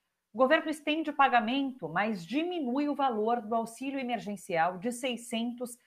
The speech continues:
para trezentos reais. A medida provisória que vai permitir o pagamento foi anunciada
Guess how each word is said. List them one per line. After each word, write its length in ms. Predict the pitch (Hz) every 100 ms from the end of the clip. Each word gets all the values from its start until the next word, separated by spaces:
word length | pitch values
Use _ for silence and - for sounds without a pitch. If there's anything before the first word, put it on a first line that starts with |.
| _ _
para 320 | 220 208 226
trezentos 960 | 233 - 269 254 190 208 214 214 214 -
reais. 560 | 220 175 139 165 - - _ _ _
A 120 | -
medida 340 | 196 208 226 220
provisória 680 | 226 214 233 214 208 240
que 120 | 269 196
vai 160 | 175
permitir 500 | 175 202 208 - 277
o 60 | 277
pagamento 600 | 190 170 170 233 247 170
foi 160 | 196
anunciada 560 | 196 202 214 214 202